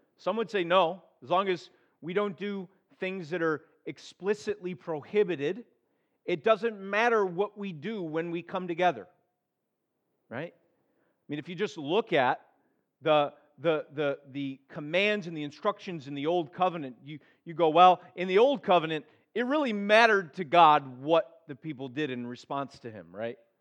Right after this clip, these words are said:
'Cause when He brought those people out of Egypt, He gave them a, a bunch of instructions about exactly what they were going to do,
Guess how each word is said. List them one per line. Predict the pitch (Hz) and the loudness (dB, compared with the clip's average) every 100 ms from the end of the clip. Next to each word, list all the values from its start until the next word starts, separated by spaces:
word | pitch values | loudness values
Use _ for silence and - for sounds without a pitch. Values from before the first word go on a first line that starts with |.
| _ _ _ _ _ _ | _ _ _ _ _ _
'Cause | 160 143 | -12 -4
when | 190 185 _ | -4 -4 _
He | 214 247 | -4 4
brought | 247 247 | 6 6
those | 240 - | 2 -4
people | 240 202 202 | -8 -2 4
out | 202 | 4
of | 175 | 4
Egypt, | 196 196 139 135 - _ _ _ _ | -2 -4 -6 -6 -8 _ _ _ _
He | 196 | -10
gave | 185 226 196 | 2 2 2
them | 180 | -6
a, | 143 _ | -10 _
a | 127 | -10
bunch | 135 208 220 202 | 0 0 0 -6
of | 156 | -6
instructions | 147 127 - - 208 202 - 139 131 | -8 -14 -18 -2 -2 -2 -10 -12 -4
about | 147 147 | -4 -4
exactly | 123 127 185 196 202 | -6 0 0 0 -8
what | 170 185 180 | -6 -6 -4
they | 160 | -4
were | 156 | -6
going | 147 151 131 | -6 -8 -8
to | |
do, | 123 190 | -10 -10